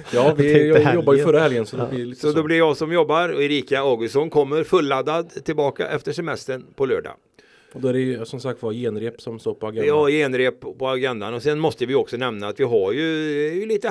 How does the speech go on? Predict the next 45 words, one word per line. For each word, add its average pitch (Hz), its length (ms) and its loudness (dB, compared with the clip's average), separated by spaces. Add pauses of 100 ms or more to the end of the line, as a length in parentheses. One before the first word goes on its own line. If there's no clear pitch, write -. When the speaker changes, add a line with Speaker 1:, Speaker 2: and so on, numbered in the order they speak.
(120)
Speaker 3:
hype 127 220 -2
då, 95 200 -2
har 101 140 -4
vi 101 140 -8
ju 107 80 -6
sett - 320 -6
naturligtvis. 95 600 -12
Det 147 80 -10
var 135 100 -8
femhundra 110 440 -8
pers - 320 -12
i 101 320 -8
Kabelbro 92 400 -6
Arena 98 460 -4
på 107 120 -10
onsdagen 90 280 -14
där. 90 100 -14 (720)
I 117 160 -8
något, 110 260 -10
i - 100 -16
första - 560 0
steget 135 420 0
i 104 40 -2
kvalet 113 440 2
i 135 60 0
innebandyns 107 480 -4
division 123 360 0
ett, 180 220 2
när 127 160 -8
Skövde 113 440 0
då 98 200 -2
slog 104 280 -12
ut 139 420 -10 (120)
Skara. 127 560 -2
Och 113 220 -14
nu, 127 400 -6 (340)
mm, 87 480 -20
är 120 180 -2
de 117 160 -8
i 113 80 -6
det 113 60 -2
avgörande 113 580 -2
steget 95 320 -8
mot 98 140 -14
seriesegraren 95 680 -8